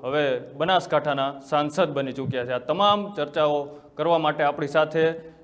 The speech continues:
જેમને બનાસકાંઠાનું ચૂંટણીથી લઈને અત્યાર સુધીનું કવરેજ કર્યું છે એવા દિલુભાઈ ચૌધરી આપણી સાથે જોડાઈ ગયા છે. તેમની સાથે આ વીડિયોમાં તમામ વિષય પર ચર્ચા કરીશું.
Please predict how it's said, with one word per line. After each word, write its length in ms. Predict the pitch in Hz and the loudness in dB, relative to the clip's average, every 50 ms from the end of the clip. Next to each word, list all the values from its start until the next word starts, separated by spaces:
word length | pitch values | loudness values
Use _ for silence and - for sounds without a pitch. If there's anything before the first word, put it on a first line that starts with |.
| - | -8
જેમને 220 | - 143 151 156 147 | -6 -4 -4 -4 -2
બનાસકાંઠાનું 800 | 143 156 170 180 180 175 - - 165 160 160 170 160 165 156 139 | -2 0 0 0 0 -2 0 0 0 0 2 0 0 0 -2 -4
ચૂંટણીથી 460 | 160 160 - 185 190 190 175 180 190 | -6 -6 -6 -6 -6 -6 -4 -2 -2
લઈને 260 | 165 160 156 156 151 | 0 0 0 0 0
અત્યાર 240 | 151 156 180 208 196 | -2 0 2 2 2
સુધીનું 400 | - 175 175 160 175 175 160 - | 2 0 -2 -2 0 -2 -2 -2
કવરેજ 400 | 147 143 160 175 196 190 - - | 0 0 2 2 2 2 2 0
કર્યું 300 | 160 160 151 160 151 147 | -2 -2 -2 -2 -2 0
છે 160 | 151 147 147 143 143 - - - - - _ _ - | 0 0 -2 -2 -6 -10 -18 -20 -20 -20 _ _ -8
એવા 260 | - 147 160 156 147 | -2 2 4 4 4
દિલુભાઈ 400 | 147 147 156 160 170 151 165 160 | 4 2 0 -2 0 2 2 2
ચૌધરી 360 | - 160 170 175 165 196 202 196 | 2 2 0 0 2 4 4 4
આપણી 240 | 185 180 156 165 | 4 4 2 0
સાથે 280 | 160 175 170 165 170 160 | 2 2 2 4 2 0
જોડાઈ 280 | 147 160 165 156 151 151 | 0 2 2 2 2 2
ગયા 200 | 151 156 147 143 | 2 0 2 2
છે. 120 | 151 147 | 0 0
તેમની 260 | 151 156 160 165 156 | -2 -2 -4 -4 -4
સાથે 300 | 135 160 160 165 165 175 | -2 0 0 0 2 0
આ 40 | 160 | 0
વીડિયોમાં 540 | 156 156 151 151 156 147 151 143 135 143 - | 0 0 -2 -2 -2 0 0 0 -2 -2 -2
તમામ 300 | 147 160 185 190 180 160 | -2 0 0 0 0 0
વિષય 240 | 151 143 - 156 143 | -4 -4 -4 -4 -4
પર 140 | 143 143 | -4 -4
ચર્ચા 340 | 139 139 135 135 185 180 147 | -6 -6 -6 -2 0 0 0
કરીશું. 460 | 135 147 139 139 131 - 143 143 143 | 0 -2 -4 -4 -6 -8 -8 -8 -10